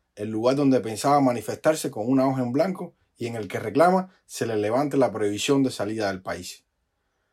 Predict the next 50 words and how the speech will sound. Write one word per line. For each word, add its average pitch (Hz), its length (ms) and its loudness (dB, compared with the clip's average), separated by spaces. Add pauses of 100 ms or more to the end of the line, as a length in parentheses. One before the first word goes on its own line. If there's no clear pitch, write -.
(140)
La 123 100 0
historiadora 131 560 4
añadió 131 360 4
en 156 80 2
ese 151 220 0
post 190 360 0 (220)
que 110 120 -4
uno 151 260 4
de 139 60 6
los 165 140 6
cargos 156 380 4
que 120 100 -8
le 117 80 0
habían 143 220 2
imputado 131 420 2
en 135 80 2
la 113 120 0
detención 110 360 -4
anterior, 131 560 2
el 107 160 -8
de 107 80 -4
maltrato, 107 600 0 (300)
desapareció 107 720 -2
por 123 140 0
arte 123 220 2
de 113 60 -2
magia 135 280 0
de 113 80 -2
su 104 120 -10
expediente. 95 600 -8 (640)
Esta 170 320 4
vez 190 160 8
la 151 180 10
detenida, 160 640 2
cosa 147 380 2
poco 151 240 2
usual 143 340 6
en 127 100 2
este 135 160 -2
tipo 143 320 4
de 113 100 0
detenciones 123 540 -2
arbitrarias, 139 680 2 (320)
dice 139 340 2
que 127 140 2
pudo 151 260 6
hablar 135 220 4
con - 160 -4
su 135 100 2
abogada 123 480 4